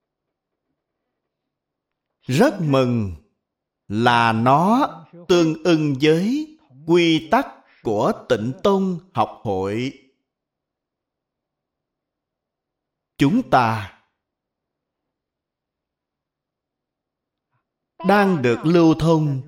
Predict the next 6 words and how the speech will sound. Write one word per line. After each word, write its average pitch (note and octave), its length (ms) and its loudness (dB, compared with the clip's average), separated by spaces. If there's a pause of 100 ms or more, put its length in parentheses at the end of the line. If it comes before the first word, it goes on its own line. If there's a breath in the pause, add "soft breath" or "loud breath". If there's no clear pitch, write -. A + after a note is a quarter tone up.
(160)
với D#3 240 4
số G3 300 0
lượng G#2 360 -4
lớn. D3 400 0 (4000)
Khuyến A3 320 0
khích D#4 180 -2